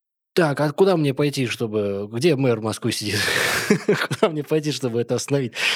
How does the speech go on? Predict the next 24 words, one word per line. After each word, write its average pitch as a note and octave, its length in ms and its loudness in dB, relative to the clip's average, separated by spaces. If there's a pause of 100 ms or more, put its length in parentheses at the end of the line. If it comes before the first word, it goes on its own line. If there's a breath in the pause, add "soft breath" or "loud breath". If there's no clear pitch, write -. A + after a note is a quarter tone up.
(120)
Говорю: C3+ 140 2
"Понимаете, F#3+ 340 2
так F3 220 2
устроена, C#3 500 2
как A2+ 120 -6
бы, A2 80 -2
система B2 260 0
власти, G3 280 2
что E3 180 0
никуда. A2 440 0
Вас C3 240 -2
нигде A#2+ 240 -2
не A2+ 100 -2
будут G2+ 260 -6
слушать, G3+ 400 0
вы C3 120 -2
просто, C3+ 360 -2
как A2 160 -6
бы, G#2+ 80 -8
в G2 80 -8
гостях, F3+ 400 -2
вам B2+ 180 -2
придётся A2 420 -4
это, G#2 160 -8